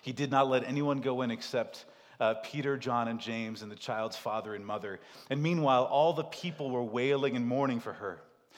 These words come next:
"Stop wailing," Jesus said. "She's not dead, but asleep." They laughed at him, knowing that she was dead. It's almost as if Jesus, as if Jesus is, is,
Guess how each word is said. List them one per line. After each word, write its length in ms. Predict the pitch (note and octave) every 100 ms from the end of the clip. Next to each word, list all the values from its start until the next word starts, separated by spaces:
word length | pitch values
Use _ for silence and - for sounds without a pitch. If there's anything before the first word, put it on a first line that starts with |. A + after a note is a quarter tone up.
| - - -
"Stop 360 | - G3 F3+
wailing," 500 | G3 A#3+ D4 G#3 D3+
Jesus 320 | A#2+ B2+ B2+
said. 220 | - F3+ -
"She's 180 | G3
not 260 | G3+ A3 D3+
dead, 300 | F#3 A3+ D3
but 100 | F3
asleep." 540 | F3+ - B3 C4 - - - _ _ _ _ _ _ _ _
They 100 | A2+
laughed 460 | F#2+ A2 A2 G#2+ G2+
at 80 |
him, 140 | F#2 F#2
knowing 280 | G2+ G2+ F#2
that 80 | F2
she 160 | -
was 120 | F#2 E2
dead. 400 | E2 D#2+ F2 - - _ _ _ _ _ _ _ _ _ _ _
It's 120 | - D#3+
almost 260 | D#3+ D3+
as 80 | C3+
if 160 | A#2+ A#2
Jesus, 240 | B2 A#2+
as 260 | B2+ B2 B2
if 140 | C#3+
Jesus 460 | - C3 C#3+ C#3 A#2+
is, 260 | G#2+ - -
is, 420 | A2 G2 - -